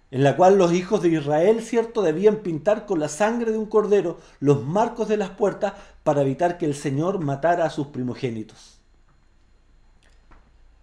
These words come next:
Cualquier casa marcada con esta sangre podía evitar que el Señor matara a los hijos mayores,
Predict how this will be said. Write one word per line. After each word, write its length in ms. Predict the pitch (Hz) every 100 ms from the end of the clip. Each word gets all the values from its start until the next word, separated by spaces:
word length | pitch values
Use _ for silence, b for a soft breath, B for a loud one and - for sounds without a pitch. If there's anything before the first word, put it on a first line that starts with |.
| _ _ _ _ _ _ - -
Cualquier 400 | 147 143 285 -
casa 280 | 262 - 240
marcada 520 | 220 180 233 254 226
con 160 | 214
esta 220 | 220 226 226
sangre 420 | - 180 180 190
podía 420 | 170 151 190 214
evitar 500 | 202 196 156 156 156
que 100 | 165
el 140 | 151 139
Señor 640 | 156 139 185 226 - -
matara 880 | - 135 135 131 156 190 226 247 - - _ _ -
a 140 | - 117
los 160 | 123
hijos 180 | 139 143
mayores, 640 | 139 175 175 113 - -